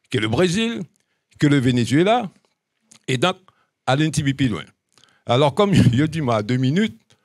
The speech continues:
je vais juste essayer de mettre une petite image en coin de tête et pour que les autres réfléchissent. Cette image-là, une cage, petits oiseaux, il y a un petit oiseau dedans. Mais la porte cage a ouvert.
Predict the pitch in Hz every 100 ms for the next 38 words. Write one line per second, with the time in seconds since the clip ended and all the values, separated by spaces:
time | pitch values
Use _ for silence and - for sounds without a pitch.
0 | _ _ _ - 113 147 190 160 185 -
1 | - - 190 - 190 147 143 135 135 147
2 | 170 185 - _ _ _ _ _ 156 160
3 | - - - 165 139 123 127 123 - -
4 | - 131 123 139 107 123 - 123 113 _
5 | 113 113 110 127 117 101 107 110 101 104
6 | 101 - 80 _ _ _ _ _ _ _
7 | - - - - - - 165 202 175 156
8 | 123 151 196 214 - - _ _ _ _
9 | _ _ - 156 180 - 131 110 92 -
10 | - - - - - 127 104 127 113 127
11 | 175 185 - _ _ _ _ _ _ _
12 | 139 165 196 196 190 185 156 117 117 98
13 | 58 - _ _ _ _ _ _ 117 151
14 | 160 185 - 165 131 139 139 110 120 95